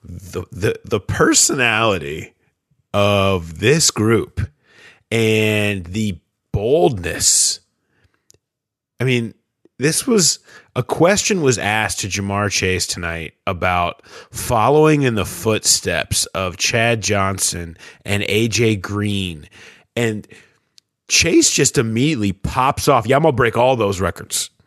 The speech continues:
I'm, I'm gonna come and break all the Bengals records. I don't know how I'm gonna do it, but I'm gonna do it." You know, and you heard him there in the open when we play How You Doing, but then notice the end of that.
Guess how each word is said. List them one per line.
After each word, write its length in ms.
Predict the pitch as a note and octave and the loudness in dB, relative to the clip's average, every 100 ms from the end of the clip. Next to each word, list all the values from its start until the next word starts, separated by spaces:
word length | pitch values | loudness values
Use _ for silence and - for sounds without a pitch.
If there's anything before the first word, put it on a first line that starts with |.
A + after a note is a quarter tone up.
| _ _ _ _ _ _ | _ _ _ _ _ _
I'm, 160 | C#3 E3 | -2 0
I'm 280 | C#3 E3 F3+ | 2 2 4
gonna 200 | F3 D#3+ | 4 2
come 240 | C#3+ D3 | 2 0
and 120 | C#3 | 2
break 220 | B2 A#2+ B2+ | 2 2 4
all 180 | C#3 | 4
the 100 | D3+ | 4
Bengals 340 | C3+ C#3+ D3 C3 | 2 2 4 4
records. 260 | A2+ G2+ | 2 2
I 40 | G#2+ | 0
don't 100 | B2 | 2
know 40 | |
how 100 | C#3+ | 2
I'm 60 | D3+ | 2
gonna 100 | D3+ | 4
do 120 | E3+ | 6
it, 40 | |
but 100 | C3+ | 6
I'm 100 | C3 | 2
gonna 140 | C#3+ A#2+ | 2 0
do 280 | G2+ B2+ F2 | 2 2 2
it." 160 | - _ _ _ _ _ _ _ _ _ _ | -4 _ _ _ _ _ _ _ _ _ _
You 80 | A2 | 0
know, 120 | A#2 | 2
and 180 | C3+ A#2+ | 2 0
you 160 | B2 B2 | 2 2
heard 240 | G#2+ C#3+ | 4 4
him 120 | C#3 C3+ | 4 2
there 220 | C3 C3 | 2 4
in 80 | B2+ | 4
the 140 | B2 | 4
open 340 | D3+ - G#2 | 4 4 -2
when 120 | G2 G2 | 0 2
we 120 | A#2+ | 2
play 240 | - A2 | 2 2
How 140 | A2+ A2 | 2 0
You 160 | G2+ | -2
Doing, 380 | F#2 D3 D3 G#2+ | 0 2 2 0
but 200 | G2 - | -2 -4
then 160 | G#2+ A2 | -6 0
notice 300 | A#2+ B2+ - | 0 0 -2
the 120 | B2 | -2
end 180 | D3+ D3+ | 0 2
of 100 | F#2+ | 0
that. 280 | F#2 - | -4 -8